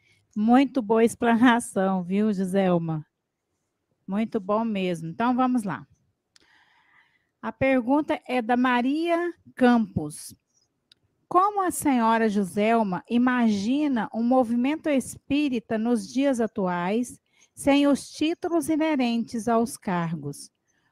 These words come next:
Como a autoridade moral absorveria essas possibilidades?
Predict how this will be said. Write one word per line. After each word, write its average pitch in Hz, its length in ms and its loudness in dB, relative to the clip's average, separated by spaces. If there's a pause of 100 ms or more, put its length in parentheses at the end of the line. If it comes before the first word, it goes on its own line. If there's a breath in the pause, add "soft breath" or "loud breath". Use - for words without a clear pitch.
(120)
Como 294 560 6
a 220 120 -2
autoridade 214 1120 0
moral 190 600 2 (340)
absorveria 240 1160 0 (120)
essas 262 540 -2 (120)
possibilidades? 247 1200 -2